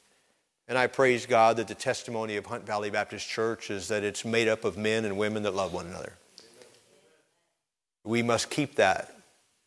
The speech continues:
spirit. Do you know it takes work? It takes effort. I don't know who I was talking to recently, because you guys know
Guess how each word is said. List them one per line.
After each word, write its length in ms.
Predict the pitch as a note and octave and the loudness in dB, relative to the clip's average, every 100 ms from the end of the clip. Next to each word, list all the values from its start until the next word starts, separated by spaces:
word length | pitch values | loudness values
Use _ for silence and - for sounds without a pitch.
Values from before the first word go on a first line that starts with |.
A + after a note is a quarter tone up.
| _ _ _ _ | _ _ _ _
spirit. 600 | - - B2+ G2 - - - _ _ _ _ _ _ _ _ _ _ _ _ _ _ - | -4 4 4 4 0 -12 -18 _ _ _ _ _ _ _ _ _ _ _ _ _ _ -14
Do 180 | A2 | -4
you 140 | A#2+ B2 | 0 4
know 160 | B2 | 4
it 80 | C3 | 4
takes 260 | C3 C3 - | 4 4 6
work? 380 | B2 B2+ - - - _ _ _ _ _ _ _ _ _ _ _ _ _ _ | 4 4 0 -14 -20 _ _ _ _ _ _ _ _ _ _ _ _ _ _
It 100 | B2+ | -8
takes 280 | - G#3+ - | 2 2 4
effort. 360 | A#2 - A2+ - - - _ _ _ - - - - - - - - - _ - | 2 2 0 -2 -14 -20 _ _ _ -20 -20 -20 -20 -20 -20 -20 -20 -20 _ 2
I 80 | |
don't 80 | C#3+ | 4
know 120 | C3 | 4
who 140 | B2 C3+ | 4 6
I 80 | A#2+ | 6
was 160 | A2+ | 4
talking 340 | - A#2+ A#2+ A2 | 4 4 4 -4
to 120 | A2+ | -6
recently, 600 | G2+ A2 - G2+ G#2+ F#2+ F2+ - _ _ _ _ _ _ _ _ _ _ _ _ _ _ _ _ | -4 -6 -8 -8 -10 -12 -16 -20 _ _ _ _ _ _ _ _ _ _ _ _ _ _ _ _
because 360 | G2 - G2+ F#2 | -10 -2 -2 0
you 100 | A#2 | 2
guys 240 | G2 F#2 | 2 2
know 340 | G2+ F#2 E2 | 0 0 -2